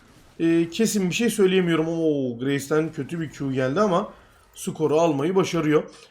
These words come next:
Irelia şimdi üst koridoru biraz da olsun bırakarak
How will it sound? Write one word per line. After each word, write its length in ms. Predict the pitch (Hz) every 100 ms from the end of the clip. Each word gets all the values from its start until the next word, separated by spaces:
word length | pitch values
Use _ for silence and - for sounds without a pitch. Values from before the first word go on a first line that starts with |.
| -
Irelia 380 | 196 233 226 233
şimdi 260 | 226 226
üst 180 | 220 -
koridoru 340 | 233 190 226
biraz 300 | 214 233 202
da 40 | 196
olsun 380 | 214 208 233 180
bırakarak 560 | 208 208 226 226 -